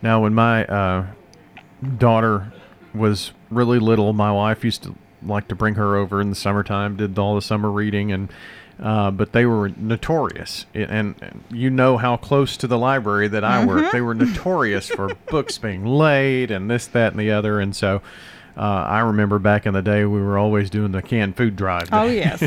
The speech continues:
Speaker 1: <laughs>
Speaker 2: Oh,
Speaker 1: You know?
Speaker 2: yes. Yes.
Speaker 1: But, uh, i-, th-, this, this is gonna, uh, I guess, help and, and open that door back up for
Speaker 2: I, I
Speaker 1: folks.
Speaker 2: think this is gonna be a real benefit for a lot of,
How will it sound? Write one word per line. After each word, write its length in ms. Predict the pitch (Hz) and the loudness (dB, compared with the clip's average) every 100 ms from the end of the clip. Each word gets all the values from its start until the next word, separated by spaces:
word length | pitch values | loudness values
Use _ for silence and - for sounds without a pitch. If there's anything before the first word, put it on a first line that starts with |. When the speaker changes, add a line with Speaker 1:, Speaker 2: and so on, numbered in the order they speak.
| - | 0
Speaker 1:
<laughs> 40 | 160 | 2
Speaker 2:
Oh, 180 | 190 | 4
Speaker 1:
You 200 | 208 170 | 4 2
know? 80 | 110 | 0
Speaker 2:
yes. 220 | 123 - 143 - - - | -2 -4 -12 -12 -10 -6
Yes. 360 | 180 175 180 190 - 165 | -2 0 -2 -6 -12 -6
Speaker 1:
But, 180 | 113 - | -6 -4
uh, 120 | 113 110 98 | -2 -2 -2
i-, 160 | 123 | -2
th-, 380 | - 120 135 143 104 | -2 0 2 2 0
this, 400 | 143 156 - - | 0 0 -6 -12
this 280 | 127 156 190 | -2 0 2
is 140 | 208 | 0
gonna, 420 | 160 156 131 110 - | 2 2 2 0 -4
uh, 180 | 101 98 | -10 -6
I 140 | 104 | -4
guess, 300 | 113 123 113 | 0 0 0
help 260 | - 120 113 | 2 2 2
and, 160 | 104 101 | -2 -4
and 360 | 104 101 98 - - - - - - - | -4 -4 -6 -10 -20 -18 -18 -16 -14 -6
open 300 | - 131 131 | -2 0 0
that 220 | 113 92 | 0 0
door 180 | 107 104 | 0 0
back 220 | 95 90 | 0 -2
up 160 | 98 73 | -2 -6
for 120 | - | -2
Speaker 2:
I, 140 | 214 160 | 0 2
I 40 | 226 | 0
Speaker 1:
folks. 100 | 240 | 0
Speaker 2:
think 200 | 262 247 | 0 0
this 180 | 226 214 | -2 -2
is 180 | 202 - | -4 -4
gonna 320 | 202 190 170 | -4 -2 -2
be 220 | 170 180 | -2 -2
a 80 | 170 | -2
real 320 | 175 185 185 | -4 -4 -4
benefit 640 | 180 185 180 165 - 117 - | -4 -4 -4 -6 -8 -10 -10
for 200 | - 160 | -8 -8
a 40 | |
lot 300 | 156 170 185 | -6 -4 -2
of, 120 | 185 | -4